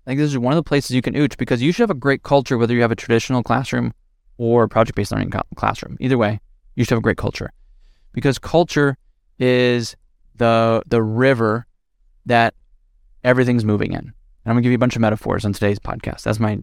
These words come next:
that's my main goal, is to give you good metaphors. Um, so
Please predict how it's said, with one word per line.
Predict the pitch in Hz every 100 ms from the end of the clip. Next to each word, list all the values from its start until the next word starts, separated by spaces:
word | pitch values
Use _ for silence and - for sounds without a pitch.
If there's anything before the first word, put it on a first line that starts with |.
| -
that's | 117 -
my | 120
main | 110 117
goal, | 110 101
is | 92
to |
give | 104
you | 98
good | 104
metaphors. | 101 92 - - 110 - _ - _ _ _
Um, | 110 - 92 - _ _ _ _ _ -
so | - 147 139